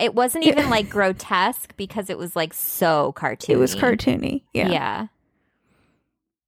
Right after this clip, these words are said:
Speaker 2: Yeah. You know what's funny is that Ted Raimi is in this.
Speaker 1: Yes.
Speaker 2: Sam Raimi's brother.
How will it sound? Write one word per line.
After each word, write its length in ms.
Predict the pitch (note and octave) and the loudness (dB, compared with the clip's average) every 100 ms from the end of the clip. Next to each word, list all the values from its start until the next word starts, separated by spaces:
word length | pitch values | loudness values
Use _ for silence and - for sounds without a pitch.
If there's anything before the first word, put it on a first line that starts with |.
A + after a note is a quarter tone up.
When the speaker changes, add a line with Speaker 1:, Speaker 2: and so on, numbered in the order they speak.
| _ _ _ _ - | _ _ _ _ -12
Speaker 2:
Yeah. 220 | - - C#4 - _ _ _ _ _ _ - - _ | -10 -8 -10 -14 _ _ _ _ _ _ -20 -20 _
You 100 | E4 | 2
know 60 | G4 | 2
what's 200 | F#4 - | 0 -4
funny 420 | - F#4 G4 B3 | -2 -2 0 2
is 160 | A#3+ - | 0 2
that 420 | A3+ A3+ - - - | 2 4 2 -4 -10
Ted 300 | - C#4+ D4+ | 0 0 2
Raimi 640 | C#4+ B3 A3+ A3+ G#3+ A#3 - | 0 2 2 2 0 -2 -2
is 160 | A#3+ A#3+ | 0 2
in 180 | A3 | 2
this. 560 | G#3 F#3 - - - - - | 0 0 -2 -4 -4 -6 -4
Speaker 1:
Yes. 560 | D#4 A#4+ B4+ - - - _ _ _ _ _ _ _ _ _ _ _ _ _ _ _ _ _ _ - | -2 0 0 -4 -8 -14 _ _ _ _ _ _ _ _ _ _ _ _ _ _ _ _ _ _ -12
Speaker 2:
Sam 300 | - B3+ A#3 | 0 2 4
Raimi's 320 | A3 G#3 G#3+ | 2 0 -2
brother. 500 | - A#3 A#3 - C4 | -2 -2 0 -4 -6